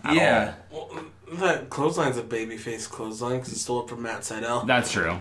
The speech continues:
Speaker 1: But, like, he, the, he, like, just
Speaker 3: He admits
Speaker 1: every
Speaker 3: it too, and it was actually really funny.
Speaker 1: Yeah.
Speaker 3: He's like, "Evan Bourne had a thousand moves. I needed one."
Speaker 1: Yeah.
Speaker 2: <laughs>
Speaker 1: Like, I, yeah, I, I think,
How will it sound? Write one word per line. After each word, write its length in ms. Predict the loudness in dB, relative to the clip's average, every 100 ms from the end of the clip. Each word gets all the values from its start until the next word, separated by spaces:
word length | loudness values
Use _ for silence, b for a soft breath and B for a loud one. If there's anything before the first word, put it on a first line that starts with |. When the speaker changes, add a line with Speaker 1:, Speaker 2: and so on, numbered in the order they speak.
| 6
Speaker 1:
But, 160 | 8 10
like, 160 | 8
he, 420 | 6 4 8 8 8
the, 200 | 6 6
he, 260 | 2 2
like, 300 | 6 6 4
just 140 | 2 8
Speaker 3:
He 80 | 8
admits 200 | 8 8
Speaker 1:
every 140 | 8
Speaker 3:
it 160 | 6 6
too, 140 | 6
and 80 | 6
it 60 |
was 120 | 4 2
actually 260 | 2 0
really 160 | 0 -2
funny. 300 | -4 -4 -4
Speaker 1:
Yeah. 240 | -4 -8 B B -2
Speaker 3:
He's 160 | 2
like, 100 | 0 0 -4
"Evan 480 | 0 4 6 6 6
Bourne 220 | 6 6
had 140 | 4 0 -4
a 40 |
thousand 460 | 4 8 8 8 8
moves. 300 | 10 8 6 B 4
I 140 | 8
needed 360 | 8 8 8 10
one." 380 | 10 10 6 4
Speaker 1:
Yeah. 800 | 6 8 8 10 10 10 8 6 4
Speaker 2:
<laughs> 120 | 4 8
Speaker 1:
Like, 240 | 8 8
I, 420 | 8 10 10 8 2 -8 -12 -14 -14 -12 2
yeah, 540 | 6 8 8 8 6 6
I, 100 | 4
I 40 |
think, 400 | 6 6 4 0